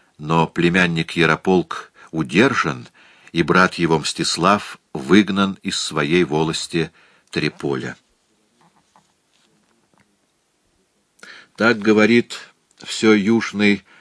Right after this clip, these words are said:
летописец. Полное собрание русских летописей, том второй,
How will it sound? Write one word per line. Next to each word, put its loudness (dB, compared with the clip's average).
летописец. -4
Полное 0
собрание -2
русских -6
летописей, -6
том -4
второй, -2